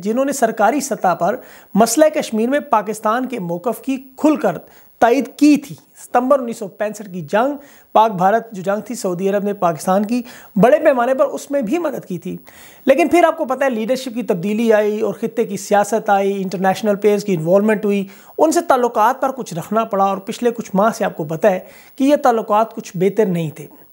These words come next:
और ये आम तौर पर ममालिक के दरमियान होता है, ऊंच नीच होती है, लेकिन उनके और हमारे दरमियान कुछ मुश्तरक चीज़ें हैं जो कि अटूट अंग हैं और वो अलग नहीं हो सकती।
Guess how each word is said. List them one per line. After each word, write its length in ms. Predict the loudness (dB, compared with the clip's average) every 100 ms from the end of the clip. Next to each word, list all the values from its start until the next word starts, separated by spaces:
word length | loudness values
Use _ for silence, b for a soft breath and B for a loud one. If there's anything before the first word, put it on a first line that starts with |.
| B B B B
और 80 | 4
ये 140 | 4 4
आम 300 | 4 2 2
तौर 160 | 0 0
पर 140 | 0
ममालिक 380 | -2 -2 -2 -2
के 80 | -4
दरमियान 400 | -4 -2 -2 -2
होता 260 | -4 -4 -6
है, 200 | -6 -8
ऊंच 240 | -2 0 0
नीच 180 | -2 -2
होती 260 | -4 -4
है, 180 | -6 -8 -4
लेकिन 220 | 0 0
उनके 300 | 2 2 4
और 80 | 2
हमारे 320 | 2 2 2 2
दरमियान 440 | 0 -6 -6 -6
कुछ 260 | -6 -8 -6
मुश्तरक 380 | -6 -4 -4 -4
चीज़ें 320 | 0 4 4
हैं 200 | 4 0 B B B
जो 200 | -2 2
कि 100 | 2
अटूट 440 | 2 0 2 2 2
अंग 300 | -2 0 2
हैं 160 | 0 0
और 200 | -2 -4 -2
वो 180 | 2 4 2 -2
अलग 300 | -2 2 2 0
नहीं 320 | 0 2 2
हो 80 | 0
सकती। 300 | -4 -16 -20